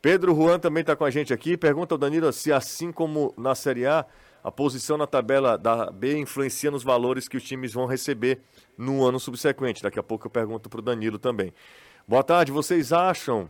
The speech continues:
que os brasileiros que moram lá perto ou até mesmo em Porto Alegre podem comprar a ideia de ir torcer?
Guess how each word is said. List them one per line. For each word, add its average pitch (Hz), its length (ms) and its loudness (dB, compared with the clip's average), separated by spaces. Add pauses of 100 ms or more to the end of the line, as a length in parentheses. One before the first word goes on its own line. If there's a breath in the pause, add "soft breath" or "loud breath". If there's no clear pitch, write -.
(360 soft breath)
que 139 320 0
os 117 140 -4
brasileiros 127 580 -2
que - 80 -12
moram 127 400 2
lá 117 120 4
perto 123 600 0 (340 soft breath)
ou 123 300 4
até 123 220 2
mesmo 120 500 -2
em 123 360 -4
Porto 110 260 -2
Alegre 117 280 2
podem 127 380 0
comprar 113 320 -2
a 110 60 2
ideia 113 340 2
de 101 140 -10
ir 117 120 -4
torcer? 131 520 -4